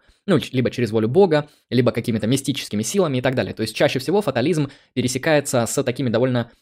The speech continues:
религиозными взглядами на устройство действительности. Детерминизм же может быть, в принципе, описан в рамках натурализма.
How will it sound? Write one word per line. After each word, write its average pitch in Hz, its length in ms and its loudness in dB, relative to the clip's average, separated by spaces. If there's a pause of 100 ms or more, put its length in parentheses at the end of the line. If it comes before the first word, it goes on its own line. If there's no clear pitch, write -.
(220)
религиозными 139 640 4
взглядами 143 440 0
на 135 220 0
устройство 120 380 -2
действительности. 120 680 -4 (240)
Детерминизм 147 560 0
же 131 80 0
может 156 260 2
быть, 156 360 0
в - 80 -20
принципе, 143 460 0
описан 131 460 -2
в 127 40 2
рамках 139 260 0
натурализма. 127 580 -2